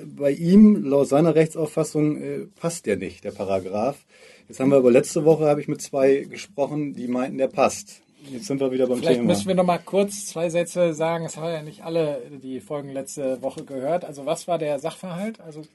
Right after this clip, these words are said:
Speaker 2: um welche Frage geht's?
Speaker 1: Ja, ob er jetzt wirklich Anwendung findet, der Paragraph.
Speaker 2: Ja, aber
Speaker 1: Äh,
Speaker 2: welcher? Also es geht darum, ob,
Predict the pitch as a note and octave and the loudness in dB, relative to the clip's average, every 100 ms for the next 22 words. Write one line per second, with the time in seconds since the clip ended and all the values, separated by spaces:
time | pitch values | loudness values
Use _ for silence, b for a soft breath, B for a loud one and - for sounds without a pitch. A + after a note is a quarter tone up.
0 | - D#3+ C#3+ D#3 D3+ D3 C#3+ B2+ C#3 F#3 | -20 -12 -8 -10 -12 -14 -14 -14 -14 -14
1 | G#3+ - A#2+ A2+ C3 B2+ C3 A#2 B2+ C#3 | -14 -14 -6 -4 -2 4 6 6 2 0
2 | B2 - B2+ D3+ C3 A2+ F#2+ F#2+ - G2 | -4 -4 -4 0 4 4 2 -2 -6 -6
3 | F2+ F#2 F#2+ F2+ F2+ F2+ F2+ E2+ C#3+ D3+ | -8 -10 -8 -8 -8 -6 -8 -6 -6 -2
4 | G2+ E3+ D#3+ G2+ E2+ C3+ C#3 C3 - - | 2 2 0 -6 -12 -12 -10 -12 -14 -20
5 | D3 D3+ D3 E3 D#3+ D#3+ D#3+ D#3+ D#3 D3 | -20 -20 -18 -12 -4 -2 -2 -4 -8 -10
6 | - | -10